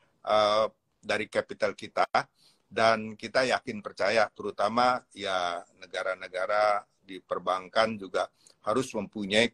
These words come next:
kekuatan capital. Kalau kita terlalu besar juga, dividen payout bisa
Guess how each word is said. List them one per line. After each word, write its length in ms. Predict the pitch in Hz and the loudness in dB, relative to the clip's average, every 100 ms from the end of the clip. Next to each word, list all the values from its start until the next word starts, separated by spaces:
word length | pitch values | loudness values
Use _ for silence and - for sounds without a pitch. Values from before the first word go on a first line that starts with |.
| _ | _
kekuatan 680 | - - 107 95 - 101 98 | -12 0 6 6 6 2 4
capital. 480 | 95 - - 78 - _ _ - | 0 2 2 0 0 _ _ 4
Kalau 160 | 110 | 6
kita 320 | 117 123 123 113 | 6 4 6 6
terlalu 640 | 117 113 120 120 117 107 | 8 6 4 2 -2 -4
besar 400 | 107 - 123 113 | -2 6 6 4
juga, 400 | 113 139 147 - | 4 6 8 6
dividen 560 | 110 101 - 113 107 110 | -8 -18 -12 -6 -6 -4
payout 400 | 107 117 131 _ | -6 -4 -4 _
bisa 320 | 104 - | -12 -4